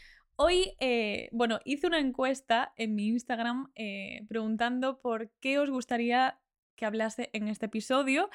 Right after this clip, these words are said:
Lo primero, perdón, porque... Eh, los episodios se tienen que subir. No se tienen. Puse yo el día <laughs>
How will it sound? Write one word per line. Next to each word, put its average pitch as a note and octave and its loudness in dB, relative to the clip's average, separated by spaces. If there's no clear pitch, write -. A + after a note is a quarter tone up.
Lo C#4+ 2
primero, D4 2
perdón, D#4 2
porque... D#4 2
Eh, G#3 -6
los A#3+ -2
episodios C4+ -2
se A3 -2
tienen B3+ 0
que A3+ -4
subir. A3 -4
No D4 0
se E4+ 0
tienen. G#3+ 0
Puse D#4 0
yo E4 0
el C#4+ 0
día C#4+ 4
<laughs> D#4+ -8